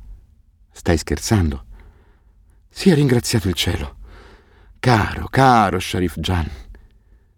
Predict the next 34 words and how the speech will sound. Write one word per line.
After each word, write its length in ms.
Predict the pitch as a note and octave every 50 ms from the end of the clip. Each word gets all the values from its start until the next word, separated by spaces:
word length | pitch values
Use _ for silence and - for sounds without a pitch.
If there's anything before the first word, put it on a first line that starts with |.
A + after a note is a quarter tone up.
| - - _ _ _
"Dobbiamo 420 | - A2 C3+ B2+ C3 E3 D#3+ D#3+
fare 260 | - - C#3+ C3 A#2+
tutto 260 | A2+ - D#3 - B2+ A2+
piuttosto 380 | - A#2 - D3 C#3 - -
in 60 | A#2+
fretta. 460 | A2 - - F2+ D2 - - - C#2+ - - - - - - -
Noi 200 | C3+ E3 F#3+ F#3
faremo 320 | - D3 C#3 C#3+ C3+ B2+
da 100 | A2+ A2
garanti. 520 | F#2 G#2 F2+ E2 D2+ C#2+ C#2+ - - - - - - - - -
Dice 260 | C3 D#3+ - - B2
che 60 | C3
il 100 | C#3 C3
visto 280 | C3 C#3+ A#2+ - - A2+
dura 180 | A#2 B2 B2+
un 100 | B2+ B2
anno, 280 | G#2+ F#2 F2+ F#2 F#2+ F#2
quindi 220 | - C3+ B2 A2+
avremo 280 | A2+ A2+ B2 A2+ G#2+ G2+
tutto 260 | - - - - B2
il 120 | G#2+ F2
tempo 340 | - - F#2 E2 D#2 - F2
per 140 | E2+ F2 D#2+
fare 240 | - - F#2+ E2 E2+
la 120 | F2 F2
richiesta 440 | E2 F2+ - - F#2+ F#2 - - F2
di 80 | D#2+ E2+
adozione." 580 | D2 D#2 D2+ - - - D#2 D#2 D2 C#2 - - - - - - - _ _ _ _ _ _ _ _ _ _ _ _ -
"Soraya, 580 | - - - - A2 A#2 G#2+ F2+ E2 D#2 C#2+ - - - - - - - - -
non 300 | - C#3 B2+ A2 A2 B2
è 100 | C3 A#2+
un 140 | F#2+ D#2+
sogno, 480 | - - F#2 E2+ D#2 D2 D2 D2 C#2+ - -
vero?" 360 | - A#2 B2 F#2+ D#2+ E2 D#2+